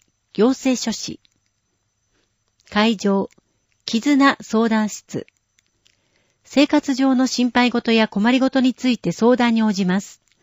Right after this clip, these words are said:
電話、匿名での相談も可能です。なお、行政書士、弁護士などによる専門相談は、事前予約が必要です。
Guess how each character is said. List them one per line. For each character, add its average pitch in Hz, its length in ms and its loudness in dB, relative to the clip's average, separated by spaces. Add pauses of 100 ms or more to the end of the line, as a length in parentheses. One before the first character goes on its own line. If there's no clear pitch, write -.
(500)
電 214 300 2
話、 202 220 0 (160)
匿 - 240 -2
名 302 180 4
で 302 140 0
の 262 80 -2
相 196 220 -4
談 185 180 -2
も 190 100 -6
可 - 120 -8
能 190 220 -2
で 175 140 -2
す。 - 200 -20 (920)
な 208 260 0
お、 185 100 -10 (340)
行 262 140 4
政 285 300 0
書 277 100 -2
士、 - 300 -6 (160)
弁 262 220 2
護 311 100 2
士 294 140 -2
な 226 120 2
ど 180 120 0
に 165 140 -4
よ 160 100 -4
る 160 80 -4
専 233 300 0
門 262 180 0
相 269 240 -2
談 185 240 0
は、 160 180 -2 (300)
事 185 180 -4
前 277 140 6
予 294 120 6
約 294 260 4
が 180 80 4
必 - 260 -4
要 160 160 4
で 156 140 0
す。 - 240 -14